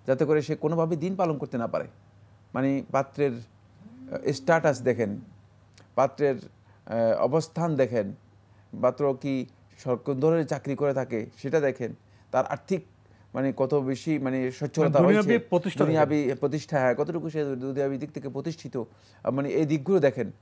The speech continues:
Speaker 1: কিন্তু দ্বীনের দিক থেকে সে কতটুকু অগ্রগামী, আদৌ তার মধ্যে দ্বীন এবং আখলাক আছে কিনা, আদৌ তার মধ্যে দ্বীন এবং
Speaker 2: মানে
Speaker 1: ক্যারেক্টার আছে কিনা,
Speaker 2: পরকালের লক্ষ্য থাকে
Speaker 1: মানে
Speaker 2: না।
Speaker 1: এই বিষয়গুলো মোটেও চিন্তা করেন না। মানে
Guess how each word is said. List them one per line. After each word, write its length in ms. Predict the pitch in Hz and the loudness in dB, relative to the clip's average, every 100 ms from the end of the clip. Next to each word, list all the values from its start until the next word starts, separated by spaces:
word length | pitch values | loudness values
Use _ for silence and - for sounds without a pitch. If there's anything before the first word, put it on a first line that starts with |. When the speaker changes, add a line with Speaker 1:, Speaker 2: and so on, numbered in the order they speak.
| _ _ _ - | _ _ _ -6
Speaker 1:
কিন্তু 340 | 156 175 156 - _ - - - - | -2 0 -2 -4 _ -20 -20 -20 -16
দ্বীনের 460 | 131 139 196 233 170 | -8 0 4 4 2
দিক 160 | 160 - | -2 -4
থেকে 240 | 170 170 | -2 -2
সে 340 | 160 147 117 - - | 0 0 0 -6 -4
কতটুকু 420 | 143 165 202 196 | -2 -2 -2 2
অগ্রগামী, 540 | 165 143 139 135 120 - _ - - - - | 2 4 4 2 0 -6 _ -20 -20 -20 -8
আদৌ 280 | - 143 190 | 2 2 4
তার 140 | 202 170 | 2 0
মধ্যে 220 | 165 147 | 0 -2
দ্বীন 200 | 131 185 | -2 0
এবং 180 | 135 127 | 0 -2
আখলাক 360 | 120 139 131 | -2 -4 -4
আছে 200 | 120 - | -6 -10
কিনা, 300 | 120 107 107 - _ _ - | -8 -8 -8 -16 _ _ -4
আদৌ 240 | 127 196 | 0 2
তার 160 | 185 170 | 2 2
মধ্যে 200 | 160 147 | 0 -2
দ্বীন 140 | 139 | -2
এবং 220 | 139 135 | -2 -2
Speaker 2:
মানে 300 | 123 - - | -4 -8 -8
Speaker 1:
ক্যারেক্টার 360 | 151 139 - 139 | -2 -2 2 4
আছে 120 | 123 | 6
কিনা, 120 | 170 | 4
Speaker 2:
পরকালের 240 | 185 202 202 | 4 4 4
লক্ষ্য 280 | 190 - 190 | 2 0 -4
থাকে 220 | 156 143 | 0 0
Speaker 1:
মানে 120 | 160 | 0
Speaker 2:
না। 60 | - | 2
Speaker 1:
এই 140 | 170 | 2
বিষয়গুলো 460 | 151 147 175 180 160 | 0 -2 -2 0 -2
মোটেও 300 | 135 160 180 | -2 -2 -4
চিন্তা 260 | 170 127 | -2 -2
করেন 260 | 120 135 127 | 0 0 0
না। 200 | 113 95 _ _ _ _ _ | -2 -6 _ _ _ _ _
মানে 280 | 117 131 127 | -4 -2 -2